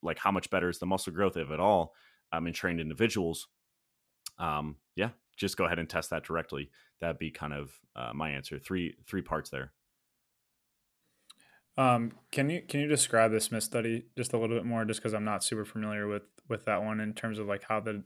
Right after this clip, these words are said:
Speaker 2: how the design worked, just so I can totally understand what you're saying? I, I think what you said is just kind of, it sounded like more of, like, an observational type thing where you're basically telling people
Speaker 1: Yeah.
Speaker 2: to do certain things, but then, like you said, on the back end,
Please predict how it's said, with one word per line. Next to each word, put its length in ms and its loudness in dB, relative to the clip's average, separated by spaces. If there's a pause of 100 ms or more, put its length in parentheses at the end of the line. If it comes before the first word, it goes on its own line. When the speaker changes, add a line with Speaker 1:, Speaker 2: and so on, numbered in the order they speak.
Speaker 2:
how 120 0
the 100 -2
design 360 -2
worked, 200 -2
just 160 -2
so 120 2
I 60 4
can 340 -4
totally 260 2
understand 260 0
what 100 -4
you're 80 -8
saying? 320 0
I, 280 0
I 40 -2
think 220 2
what 160 8
you 60 6
said 260 8
is 80 4
just 160 0
kind 220 4
of, 160 0 (1080)
it 280 -10
sounded 360 6
like 180 8
more 180 8
of, 60 6
like, 160 6
an 60 6
observational 800 2 (140)
type 280 6 (140)
thing 300 2
where 120 6
you're 160 6
basically 480 4
telling 300 6
people 240 4
Speaker 1:
Yeah. 40 6
Speaker 2:
to 40 0
do 100 6
certain 300 4
things, 380 2
but 400 4 (560)
then, 340 8
like 220 4
you 80 0
said, 460 6
on 200 0
the 80 0
back 320 10
end, 300 2